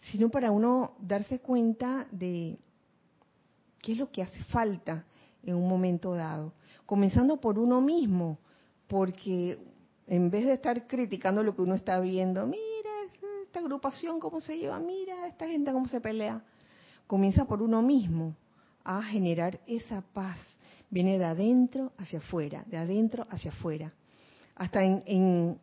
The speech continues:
en situaciones que pareciera que no tuvieran nada que ver contigo, pero si en verdad creemos que somos uno, entonces, <laughs> ¿qué pasó allí? Es necesario que esa paz la desarrolle uno mismo.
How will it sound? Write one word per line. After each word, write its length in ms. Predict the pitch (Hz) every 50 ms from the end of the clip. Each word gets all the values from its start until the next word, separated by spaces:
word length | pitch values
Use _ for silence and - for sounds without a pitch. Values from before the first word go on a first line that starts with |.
| _ _ _ _ _ -
en 340 | 202 190 190 180 180 175 165 - -
situaciones 840 | 214 - - 196 165 - - - 254 254 247 254 269 294 311 285 - _ _ - - _ _ -
que 120 | 202 185
pareciera 720 | 190 180 170 175 175 - - - - 247 247 240 262 254
que 480 | 254 - - 202 185 175 170 160 160 - _ - _ _ _ _ _ _ _ _ _ _ _ _ -
no 200 | 190 196 208 202
tuvieran 320 | - 233 233 226 233 226
nada 220 | 233 226 233 240 233
que 140 | 196 185
ver 160 | 180 185 190 185
contigo, 640 | - 220 214 208 - 302 370 349 196 170 180 185 - - - _ _ _ -
pero 240 | - 196 185 185 180
si 160 | 175 - 202
en 100 | 180 180
verdad 280 | 175 170 185 202 233 - -
creemos 320 | 285 269 262 262 277 269
que 120 | - 208
somos 320 | - - 214 214 214 226 226 233
uno, 440 | 226 220 208 202 196 220 226 220 -
entonces, 500 | 175 165 - 170 170 170 - - 185 190 - _ _ _ _ _ - -
<laughs> 160 | 302 294 277 - _ _ _ _ _ _ _ _ _ _ _ _ _ -
¿qué 140 | - 214 -
pasó 320 | - 180 - - 208 165
allí? 320 | 160 160 156 160 147 135 _ _ _ _ _ _ _ _ _ _ _ _ _ -
Es 100 | 180 185
necesario 800 | 208 208 190 202 180 165 196 170 170 170 180 202 233 214 - -
que 80 | - 170
esa 180 | 156 185 175
paz 220 | - - 175 170 190
la 100 | 196 190
desarrolle 440 | 175 165 175 165 170 165 165 180 -
uno 280 | 240 233 240 220 190
mismo. 440 | 190 190 170 165 160 160 151 156 165